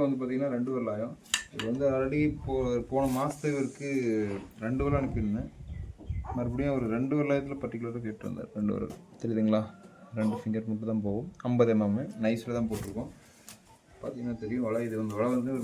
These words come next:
முந்நூத்தி இருபது அடி கிட்ட பண்ணியிருக்கோம். முந்நூத்தி இருபது அடி லென்த் இருக்கும். ஈயமும் பார்த்தீங்கன்னா, நல்லா தெளிவா போட்டிருக்கோம். தெரியுதுங்களா? ஆக்சுவலா கையில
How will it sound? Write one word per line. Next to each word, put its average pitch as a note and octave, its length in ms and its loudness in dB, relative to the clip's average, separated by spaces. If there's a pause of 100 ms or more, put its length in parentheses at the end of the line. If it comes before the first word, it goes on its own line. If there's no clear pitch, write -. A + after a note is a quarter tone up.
முந்நூத்தி B2+ 360 0
இருபது A2+ 220 6
அடி B2 120 4
கிட்ட A2+ 200 0
பண்ணியிருக்கோம். G#2 400 2
முந்நூத்தி A2 320 2
இருபது G#2+ 220 2
அடி B2+ 160 2
லென்த் A2+ 240 2
இருக்கும். B2+ 280 -4 (680)
ஈயமும் D3+ 420 2
பார்த்தீங்கன்னா, A#2+ 380 0 (400)
நல்லா A2 220 -8 (120)
தெளிவா G#2 340 -6
போட்டிருக்கோம். G2 460 -8 (2250)
தெரியுதுங்களா? A2+ 380 -2 (1300)
ஆக்சுவலா A#2+ 380 0 (1700)
கையில C#3 200 8